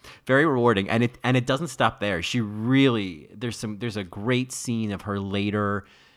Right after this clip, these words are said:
uh, without spoiling things, she's, uh, she goes to jail for, you know, for a night, and she has one phone call, and she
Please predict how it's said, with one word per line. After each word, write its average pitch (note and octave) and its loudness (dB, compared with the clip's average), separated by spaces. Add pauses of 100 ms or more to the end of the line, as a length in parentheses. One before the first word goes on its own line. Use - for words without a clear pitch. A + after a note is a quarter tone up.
(180)
uh, F2 -10 (600)
without A2 -6
spoiling G#2 0
things, G2 -6
she's, - -10
uh, D#2 -10 (200)
she - -14
goes E2 -12
to - -12
jail A2+ 0
for, A2 -2
you A2+ -2
know, F2+ -4 (420)
for G2 -6
a G2 -10
night, G2 -4
and F2 -8
she - -8
has E2+ -10
one E2+ -8
phone A2+ -2
call, G2 -6
and F2 -10
she D#2+ -10